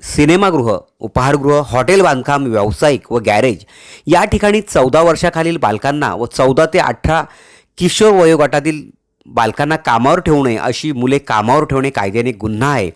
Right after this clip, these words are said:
असे आवाहन शासकीय सहाय्यक कामगार आयुक्त यांनी केले असताना सुद्धा नियमांची पायमल्ली केली जात आहे.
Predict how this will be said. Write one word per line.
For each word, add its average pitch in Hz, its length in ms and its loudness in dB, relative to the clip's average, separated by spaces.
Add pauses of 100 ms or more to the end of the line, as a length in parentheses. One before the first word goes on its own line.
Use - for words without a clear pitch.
(360)
असे 202 240 2
आवाहन 185 440 2
शासकीय 185 680 -2
सहाय्यक 156 480 -2
कामगार 127 260 2
आयुक्त 135 280 -2
यांनी 123 260 2
केले 120 260 -2
असताना 123 340 -2
सुद्धा 151 360 -2 (460)
नियमांची 180 520 2
पायमल्ली 160 560 0
केली 120 220 -4
जात 98 220 -2
आहे. 98 180 -4